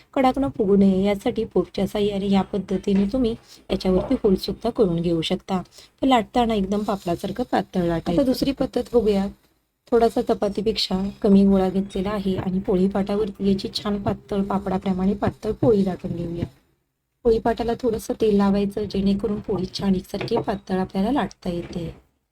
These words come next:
तर या ठिकाणी पोळी लाटलेली आहे, किती पातळ लाटलेली आहे तुम्ही बघू शकता. आणि एका वाटीच्या साहाय्याने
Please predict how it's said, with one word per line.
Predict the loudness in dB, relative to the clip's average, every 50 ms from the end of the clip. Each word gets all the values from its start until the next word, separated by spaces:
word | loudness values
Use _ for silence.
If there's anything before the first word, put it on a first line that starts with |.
| _ _ _ _ _ _ _ _ _ _ _ _ -2 2
तर | 2
या | 4 4
ठिकाणी | 4 2 0 0 0 -2 -2
पोळी | 0 2 4 4 4 4 2
लाटलेली | 0 -2 -2 -2 -2 0 0 0
आहे, | 0 0 -2 -2 -4 -4
किती | -6 -8 -8 -8
पातळ | -6 -4 -4 -6 -4 -2 0 0
लाटलेली | 0 0 -2 -2 0 0 2
आहे | 2 2 0 2
तुम्ही | 2 2 2 4
बघू | 2 0 0 0 -2
शकता. | -2 -2 -8 -10 -8 -6 -6
आणि | -6 -4 0 2 4 4 4 4 2 -4 -6 _ _ _ _ _ _ _ -16
एका | -10 0 0 2
वाटीच्या | 2 2 0 0 0 0 0 0 0 -2 -2
साहाय्याने | 0 2 2 2 4 4 2 2 2